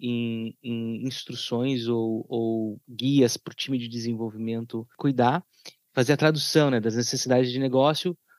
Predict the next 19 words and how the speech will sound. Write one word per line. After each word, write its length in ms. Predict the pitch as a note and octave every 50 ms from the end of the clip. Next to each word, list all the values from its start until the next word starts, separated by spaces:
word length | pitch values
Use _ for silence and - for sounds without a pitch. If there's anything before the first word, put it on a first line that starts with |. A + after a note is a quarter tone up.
| _ _ _ _ _
pra 360 | - C#3 C3+ C#3 D3 D#3 D#3+ - -
requisitos 500 | C#3+ D#3 - D3 C3 D3 D3 C#3+ - -
técnicos. 760 | - D3 C3+ B2 - - G#2+ G2+ _ - - - - - - _ _ _ _
E 380 | - C#3 D3+ E3 F3 F#3 F3+ - - - _ _ _ -
engajava 580 | E3 E3 E3+ - A#3+ F3+ D3 D#3+ D#3 D#3 E3
com 80 | D3+ F3+
os 80 | E3+
fornecedores 640 | - F#3+ F#3 F#3 F3+ - G3 E3 E3 F3 F#3+ F#3+ -
que 120 | - G#3
desenvolviam. 720 | F#3 F3 F3+ F#3+ G3+ F#3+ G#3 G#3+ G3 E3 E3+ D3+ C#3 C3 B2
A 40 |
gente 200 | A#2+ C3 B2+ - -
daí 260 | - C#3 C3+ C3+ D3+
fazia 400 | D3 _ F3 F3 D#3 C3 C3+ C#3
um 40 | D3
papel 360 | D3 F3 D3 _ - C#3+ D3
praticamente 520 | C#3+ _ C#3+ C#3 - - C#3+ C#3 C#3 - -
de 100 | C#3+ C#3+
P 140 | C#3+ -